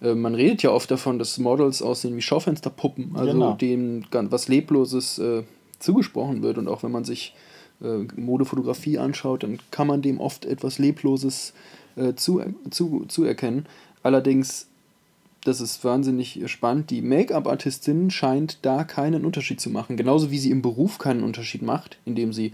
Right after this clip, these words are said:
Speaker 2: Wen sie
Speaker 1: äh,
Speaker 2: schminkt.
Speaker 1: lebendige Körper
Speaker 2: Genau.
Speaker 1: genauso wie leblose Körper schminken kann, in der gleichen Professionalität, mit den gleichen,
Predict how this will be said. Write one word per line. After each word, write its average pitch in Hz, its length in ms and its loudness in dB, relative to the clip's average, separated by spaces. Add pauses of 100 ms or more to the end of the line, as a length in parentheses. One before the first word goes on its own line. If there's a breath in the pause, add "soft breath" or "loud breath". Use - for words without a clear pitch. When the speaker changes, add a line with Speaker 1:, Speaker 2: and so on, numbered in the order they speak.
Speaker 2:
Wen 123 140 0
sie 120 60 -4
Speaker 1:
äh, 117 40 -4
Speaker 2:
schminkt. 113 280 2
Speaker 1:
lebendige 151 520 4
Körper 160 460 4
Speaker 2:
Genau. - 100 0
Speaker 1:
genauso 127 440 2
wie 120 240 -4 (260 soft breath)
leblose 127 480 2
Körper 117 300 -6
schminken 107 360 -6
kann, 139 300 -2
in 123 100 -2
der 113 100 0
gleichen 123 300 2
Professionalität, 123 800 -2
mit 143 120 -4
den 123 100 -6
gleichen, 123 480 -2